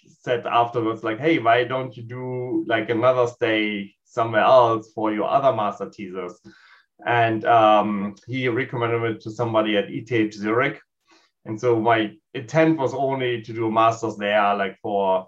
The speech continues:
for three, uh, months. And during the time, uh, my advisor there then asked me if I wanna do a P H D. And I immediately said yes. And then from there, from E T H Zurich,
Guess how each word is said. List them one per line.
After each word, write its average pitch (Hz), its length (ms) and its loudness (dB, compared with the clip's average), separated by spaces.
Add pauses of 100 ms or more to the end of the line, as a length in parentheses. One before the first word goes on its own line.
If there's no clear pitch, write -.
for 104 140 -12
three, 110 480 -6
uh, 117 100 -6
months. 107 680 -2
And 104 500 -4 (120)
during 123 320 -2
the 117 100 -2
time, 110 720 0 (200)
uh, 113 220 0
my 104 200 -2
advisor 117 500 -2
there 170 340 2
then 123 160 0
asked 110 300 -2
me 107 80 -10
if - 100 -14
I 110 40 -10
wanna 104 240 -6
do 107 160 2
a 95 80 -6
P 95 140 -10
H 95 220 -10
D. 95 260 -8 (540)
And 104 180 -6
I 104 120 0
immediately 107 480 -2
said 101 260 -6
yes. - 460 -2 (640)
And 120 180 -4
then 120 600 0 (420)
from 127 260 -2
there, 143 380 6
from 120 280 -4
E 131 100 -8
T 131 140 -6
H 110 160 -4
Zurich, 117 760 -2